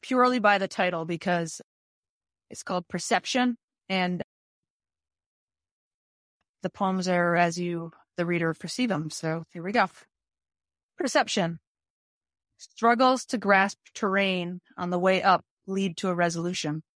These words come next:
Being stronger on the way down, morning still has me grabbing my head, not knowing east from west, north from south, or why you're not here. Even when descending upon the lush green,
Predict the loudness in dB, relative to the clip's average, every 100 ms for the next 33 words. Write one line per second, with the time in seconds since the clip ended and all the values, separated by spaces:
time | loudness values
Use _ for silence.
0 | _ _ _ _ _ 2 2 2 0 4
1 | 6 6 4 4 4 2 2 4 2 2
2 | 2 -2 -6 -12 -6 0 2 2 -2 -4
3 | -4 0 2 2 0 -4 -4 -6 0 2
4 | 2 0 -2 0 2 0 -2 _ _ _
5 | _ _ 0 2 6 6 4 2 -2 -4
6 | -4 -2 0 4 2 2 -8 -18 -20 _
7 | 0 2 2 0 -8 -2 2 2 0 -8
8 | _ _ _ _ _ -6 2 6 6 4
9 | 2 2 0 -2 -2 -6 -14 _ _ _
10 | _ _ _ _ -8 -2 0 2 2 0
11 | -2 0 2 0 -2 -4 -4 -2 0 2
12 | 0 -4 -6 -4 -4 -6 -8